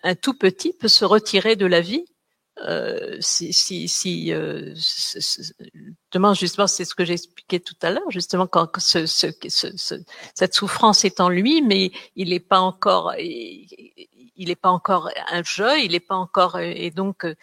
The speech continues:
voilà, c'est, c'est, c'est, ça, ça le, ça le, ça le, ça le détruit. Et bon, mais y-, là, moi, je suis pas psychanalyste, ni, ni psychologue, ni, ni psy-, ni, euh, euh, pédiatre, mais, euh, je, je pense que sûrement, il y a, il y a, il y a des,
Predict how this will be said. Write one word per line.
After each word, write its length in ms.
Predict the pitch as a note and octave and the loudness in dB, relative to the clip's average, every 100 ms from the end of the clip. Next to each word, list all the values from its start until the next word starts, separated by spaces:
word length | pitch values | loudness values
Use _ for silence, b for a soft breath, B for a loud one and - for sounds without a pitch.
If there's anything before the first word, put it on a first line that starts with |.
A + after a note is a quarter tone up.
| b b b | b b b
voilà, 340 | E3 G3+ B3 | -4 0 0
c'est, 320 | G3 - D#3 F3 | 0 0 0 0
c'est, 360 | - E3+ E3+ - b b | -2 -2 -10 -18 b b
c'est, 320 | - F3 D#3+ | -2 0 0
ça, 180 | - - | 0 0
ça 200 | - F3 | 0 2
le, 120 | D#3+ - | 0 0
ça 200 | - E3+ | -2 -2
le, 340 | D#3+ D#3+ E3+ | -2 -4 -6
ça 220 | E3 F3+ | -4 -4
le, 120 | E3 - | -4 -4
ça 220 | - F3 | -2 -2
le 140 | E3 E3 | -2 -4
détruit. 460 | E3+ - D4+ D4+ | -6 -4 0 2
Et 160 | E3+ E3 B B | 2 0 B B
bon, 120 | - E3 | -4 -4
mais 160 | - | -4
y-, 140 | D#3+ - _ - | -10 -14 _ -4
là, 200 | F3 D#3 | -2 -2
moi, 120 | E3 | -2
je 140 | - | -4
suis 180 | E3 - | -4 -4
pas 120 | E3 | -2
psychanalyste, 800 | - - D3+ D#3+ D3+ D#3+ F#3+ - | 0 -2 0 2 2 2 2 0
ni, 420 | E3+ D#3 D#3+ D#3+ D#3+ | -2 -6 -6 -6 -6
ni 160 | D#3+ | -4
psychologue, 720 | - - - D3+ E3+ G3 F3+ | -4 -4 -2 0 2 2 0
ni, 300 | D#3 D#3 D#3+ | -6 -8 -6
ni 120 | D#3+ D#3 | -4 -4
psy-, 220 | - D3+ - - | -4 -6 -12 -6
ni, 380 | E3+ F3 D#3+ D#3+ | -2 0 -2 -2
euh, 240 | D#3 - D#3+ B B B - | -4 -6 -12 B B B -6
euh, 80 | D#3+ | -6
pédiatre, 760 | - D#3+ F3 C4+ C#4 - E3 | -4 -2 2 2 2 2 4
mais, 680 | E3+ F3+ E3 - - - - | 4 4 4 2 -2 -2 -4
euh, 20 | - | -2
je, 140 | - - | -2 -2
je 160 | - | -4
pense 340 | D3+ - F3 - | -2 2 2 2
que 140 | C#3+ | 0
sûrement, 480 | - F3+ D#3+ G#3 A3+ | 2 2 4 4 4
il 100 | F3+ | 2
y 40 | |
a, 120 | D#3 D3+ | -2 -4
il 100 | E3 | -6
y 60 | |
a, 140 | D#3 C#3+ | -8 -8
il 100 | D#3 | -10
y 60 | |
a 100 | D#3+ | -10
des, 380 | D3+ - - | -12 -16 -16